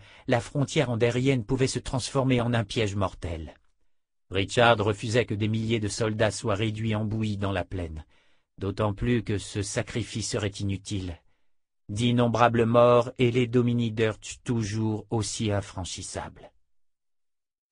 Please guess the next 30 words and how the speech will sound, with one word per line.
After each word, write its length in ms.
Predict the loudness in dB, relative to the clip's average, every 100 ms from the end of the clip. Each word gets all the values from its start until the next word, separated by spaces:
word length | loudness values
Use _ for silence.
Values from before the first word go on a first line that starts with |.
| 2
Reibich 500 | 4 6 4 4 2
avait 220 | 4 4
répondu 420 | 4 4 4 4
à 60 | 4
son 160 | 2
seigneur. 520 | -4 -4 -4 -8 -14 _ _ _ _ _ _ -8
Dès 280 | 0 2 2
qu'il 200 | -2 0
serait 380 | 2 4 4
en 80 | 2
position 520 | 0 0 -2 -2 -4 2
au 120 | 2
nord, 460 | 2 -2 -4 -8 2
comme 220 | 2 2
convenu, 500 | 0 -2 -2 -4 -6 _ _ _ _ -4
un 140 | -2
seul 280 | 0 2 4
mot 200 | 4 4
de 100 | 4
Richard 640 | 2 0 0 2 2 0
suffirait 480 | -4 -4 -2 -2 -2
pour 180 | -4 -2
qu'il 220 | -2 2
galope 340 | 2 4 2
à 80 | 0
bride 260 | 0 2 2
abattue 360 | 2 0 -2
vers 160 | -4 -4
le 80 | -6
sud. 420 | -8 -10 -10